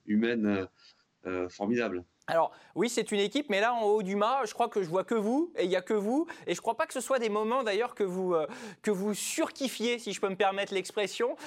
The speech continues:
Speaker 2: Euh, <laughs> du coup, malgré ces moments-là,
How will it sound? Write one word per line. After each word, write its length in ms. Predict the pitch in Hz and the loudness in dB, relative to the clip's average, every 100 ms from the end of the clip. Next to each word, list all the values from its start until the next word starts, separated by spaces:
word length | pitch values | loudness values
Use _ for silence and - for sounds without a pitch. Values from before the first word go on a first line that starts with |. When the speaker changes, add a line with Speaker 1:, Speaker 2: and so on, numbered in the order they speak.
| 214 - | -6 2
Speaker 2:
Euh, 220 | 196 202 - 233 | 4 4 0 -4
<laughs> 240 | 294 262 - | -4 -8 -4
du 180 | 170 220 | -2 -2
coup, 300 | 269 311 339 - - | 0 0 -2 -12 -6
malgré 640 | 180 202 220 269 233 240 254 | -4 -2 0 0 0 -2 0
ces 160 | 247 | -2
moments-là, 540 | 214 208 202 202 208 | 0 2 2 2 0